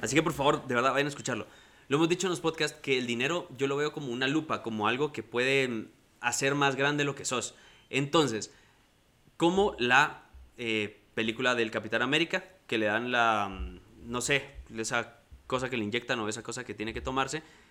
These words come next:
eh, se la dan y, y entonces él pregunta así como que, "¿Y qué es esto?".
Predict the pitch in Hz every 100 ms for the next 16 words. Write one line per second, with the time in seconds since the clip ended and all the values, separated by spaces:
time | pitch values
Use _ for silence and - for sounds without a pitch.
0 | - _ - 123 120 113 101 117 101 107
1 | 180 294 - - - - _ - 147 135
2 | 131 123 117 113 104 98 95 90 - -
3 | _ _ - - - - - _ - 139
4 | 135 135 151 160 156 - _ 139 143 147
5 | 143 185 190 139 117 123 143 151 143 123
6 | 113 131 165 185 120 101